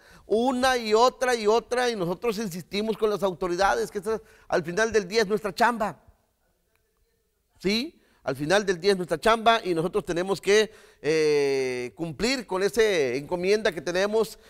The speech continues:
en Super Channel dos, el canal de las noticias, ese acercamiento que nadie, absolutamente nadie tiene en ningún otro medio de comunicación en el norte de Coahuila. Nadie.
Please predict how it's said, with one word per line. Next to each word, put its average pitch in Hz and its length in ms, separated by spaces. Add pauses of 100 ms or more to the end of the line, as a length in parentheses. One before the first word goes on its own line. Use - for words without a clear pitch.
(120)
en 156 120
Super 143 280
Channel 196 280
dos, 175 200
el 180 100
canal 160 260
de 170 60
las 151 140
noticias, 165 480 (200)
ese - 200
acercamiento 196 760
que 202 140
nadie, 254 520 (320)
absolutamente 262 1400 (440)
nadie 233 560
tiene 294 520 (520)
en 240 180
ningún 247 460
otro 247 240
medio 214 240
de 185 100
comunicación 180 760 (440)
en 180 180
el 165 220
norte 196 340
de 165 140
Coahuila. 127 440 (280)
Nadie. 185 580